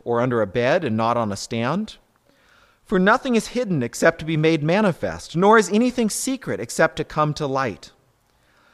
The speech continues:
If anyone has ears to hear, let him hear." And he said to them, "Pay attention to what you hear.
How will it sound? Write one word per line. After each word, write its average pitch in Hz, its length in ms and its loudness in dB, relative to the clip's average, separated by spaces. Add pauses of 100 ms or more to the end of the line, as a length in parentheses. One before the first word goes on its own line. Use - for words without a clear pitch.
(300)
If 156 180 -2
anyone 190 280 4
has 139 200 2
ears 165 300 4
to 127 100 -8
hear, 208 240 2
let 190 220 6
him 208 80 2
hear." 190 520 -2 (1080)
And 127 80 -8
he 123 40 -8
said 208 220 -10
to 143 80 -6
them, 120 160 0
"Pay 208 300 -6
attention 190 500 -2
to 139 140 -4
what 113 180 0
you 117 160 -8
hear. 117 600 -2